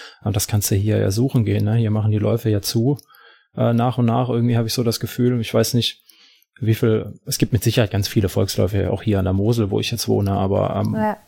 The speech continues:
Speaker 2: Aber eben auf den Trails auch kurze Distanzen, das
Speaker 1: Ja.
Speaker 2: finde ich halt einfach was Charmantes, weil,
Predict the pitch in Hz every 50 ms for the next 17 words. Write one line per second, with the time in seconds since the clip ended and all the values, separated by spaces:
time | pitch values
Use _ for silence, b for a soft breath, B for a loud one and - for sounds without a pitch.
0 | _ - _ _ _ _ - 208 233 220 262 254 - - 220 - - 226 220 214
1 | - - 233 226 240 269 285 285 269 - - 226 233 - - - 240 233 - -
2 | 233 - 208 226 - - 208 208 220 233 - - 208 202 - 214 208 - 233 233
3 | 233 226 - 233 214 208 208 196 208 - 233 220 - 208 214 - - 226 202 202
4 | 196 202 220 233 - 240 226 208 190 190 190 196 196 202